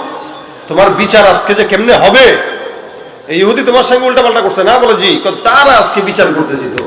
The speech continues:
এই কথা বলে হযরত ওমর ঘরে গেছেন। কয়, "দাঁড়াও, দাঁড়াও, আসতেছি।" এখন মুসলমানে এটা ঠেলা দিয়ে কয়, "দেখিস আজকে করে কি করে।"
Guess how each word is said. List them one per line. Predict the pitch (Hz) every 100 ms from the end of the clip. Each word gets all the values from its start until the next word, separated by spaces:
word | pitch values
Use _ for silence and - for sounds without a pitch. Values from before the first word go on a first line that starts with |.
| - - - - - - - - - - - - - -
এই | 220
কথা | 156 180 208
বলে | 208
হযরত | 202 202 185
ওমর | 190 175
ঘরে | 165 180
গেছেন। | 156 - 123 - -
কয়, | 127 117
"দাঁড়াও, | 139 147 123
দাঁড়াও, | 135 123 117
আসতেছি।" | - - - - - - - - - 120
এখন | 139 160
মুসলমানে | 165 165 202 226 233 226 - -
এটা | 151
ঠেলা | 147 160 180
দিয়ে | 180 165
কয়, | 147
"দেখিস | 160 156 220 202
আজকে | 165 160
করে | 160 147 131
কি | -
করে।" | -